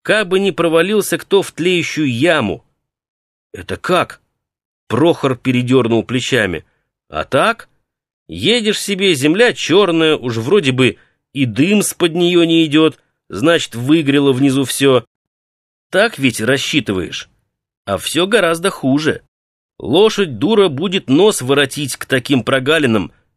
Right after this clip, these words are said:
и провалится. А под низом угли раскалённые.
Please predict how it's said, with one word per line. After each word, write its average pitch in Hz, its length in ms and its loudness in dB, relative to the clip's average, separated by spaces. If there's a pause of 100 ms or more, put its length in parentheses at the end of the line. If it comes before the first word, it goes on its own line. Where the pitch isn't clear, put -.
и 214 120 -4
провалится. 123 840 0 (960)
А 104 100 -4
под 135 260 -2
низом 160 520 2 (240)
угли 175 440 2
раскалённые. 147 840 2